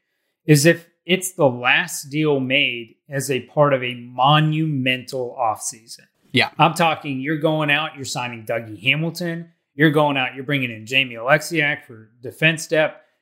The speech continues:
Speaker 1: You're going out, you're bringing in some other winger to play on, on that. You know, 'cause the Wings do have fifty million in cap space. You're, you're literally making all of these deals.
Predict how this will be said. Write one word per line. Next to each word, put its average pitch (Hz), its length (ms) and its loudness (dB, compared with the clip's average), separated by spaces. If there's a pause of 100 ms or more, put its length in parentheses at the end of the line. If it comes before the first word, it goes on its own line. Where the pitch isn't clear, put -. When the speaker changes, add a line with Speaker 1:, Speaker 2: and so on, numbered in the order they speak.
Speaker 1:
You're 147 140 2
going 151 280 4
out, 127 200 -2
you're 135 100 -6
bringing 147 280 -2
in 127 100 -4
some 143 420 0
other 156 240 2
winger 156 540 -2
to 127 160 -14
play 151 420 2
on, 135 380 -4
on 127 480 -16
that. 135 280 4 (340)
You 151 80 -4
know, 147 80 6
'cause 143 120 -2
the 156 60 0
Wings 180 160 4
do 170 100 -4
have 143 140 2
fifty 165 280 -4
million 143 280 -2
in 117 60 -12
cap 175 240 0
space. 127 260 -10
You're, 170 280 -4
you're 165 140 0
literally 185 400 4
making 160 360 -2
all 175 300 4
of 139 120 -8
these 131 240 -4
deals. 135 460 0